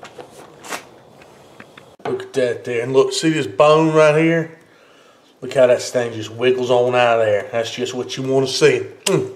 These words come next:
mm, mm. Go ahead and wrap this guy in foil.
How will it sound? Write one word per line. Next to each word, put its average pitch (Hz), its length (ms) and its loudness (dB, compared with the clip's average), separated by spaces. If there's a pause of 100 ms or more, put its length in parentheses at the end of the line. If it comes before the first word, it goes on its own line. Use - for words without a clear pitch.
mm, 175 180 -10
mm. 156 320 -8 (880)
Go 143 140 6
ahead 147 160 4
and 127 80 -4
wrap 143 240 2
this 143 140 -4
guy 147 360 0
in 151 60 -8
foil. 127 640 0